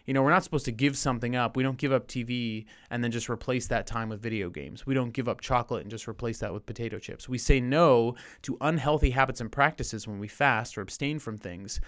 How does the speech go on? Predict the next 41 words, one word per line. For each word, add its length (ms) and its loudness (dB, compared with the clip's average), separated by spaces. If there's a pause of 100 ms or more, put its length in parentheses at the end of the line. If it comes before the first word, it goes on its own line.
(160)
so 380 6
that 280 6
we're 120 0
freed 400 2
up 200 4
with 180 -6
more 220 0
time, 460 4
money, 400 -4
energy, 480 -4
whatever, 560 0 (400)
to 160 -2
be 140 2
able 220 0
to 100 -10
do 160 0
the 100 -4
things 280 -6
that 120 -6
matter. 500 -2 (800)
And 140 4
at 100 2
the 140 0
end 180 4
of 100 4
a 40 0
season 400 0
like 240 2
Lent, 340 -4
it's 220 -6
not 180 6
that 100 0
we're 120 0
meant 160 -2
to 80 -4
go 160 0
back 320 2
to 120 -2
those 220 0
bad 260 -2
habits. 640 -10